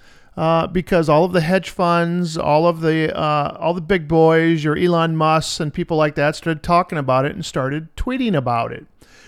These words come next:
which caused that second wave. And now there's a strange phenomenon going on, uh, that really concerns me with, about Bitcoin,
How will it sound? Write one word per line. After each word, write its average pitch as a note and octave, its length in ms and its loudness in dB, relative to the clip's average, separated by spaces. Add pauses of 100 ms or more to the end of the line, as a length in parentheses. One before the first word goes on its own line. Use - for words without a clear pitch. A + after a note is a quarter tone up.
(160)
which - 220 -4
caused E3 440 -2
that D#3+ 180 0
second - 460 -4
wave. E3 640 0 (500)
And D#3+ 100 -4
now C4 240 4
there's B3+ 200 4
a F3+ 60 0
strange G3+ 600 -2
phenomenon E3 720 2
going C#3+ 320 0
on, B2+ 560 -4 (1700)
uh, D#3 260 -2
that D#3+ 220 0
really G3 340 4
concerns E3+ 600 -2
me D3 120 0
with, C3+ 120 -2
about C3+ 280 -4
Bitcoin, B2 600 -10